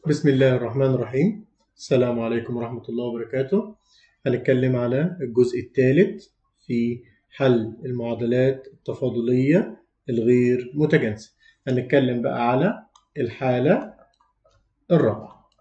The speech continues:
الحالة الأولانية اتكلمنا على الإي، خدنا حالة خاصة منها لما تبقى رقم. الحالة التانية اتكلمنا على الساين والكوزاين. الحالة التالتة اتكلمنا لما تبقى كثيرات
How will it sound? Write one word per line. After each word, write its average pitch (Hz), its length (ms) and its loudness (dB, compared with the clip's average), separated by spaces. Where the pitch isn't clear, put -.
الحالة 151 280 4
الأولانية 131 300 4
اتكلمنا 127 460 0
على 123 180 -2
الإي، 135 540 0
خدنا 120 220 -4
حالة 127 300 -4
خاصة 139 320 -4
منها 127 220 -2
لما 120 180 -6
تبقى 117 240 -12
رقم. 202 400 2
الحالة 143 260 0
التانية 139 320 2
اتكلمنا 127 400 0
على 117 100 -4
الساين 135 280 0
والكوزاين. 139 680 2
الحالة 147 260 0
التالتة 147 500 0
اتكلمنا 135 440 0
لما 135 280 2
تبقى 135 320 -4
كثيرات 120 760 -4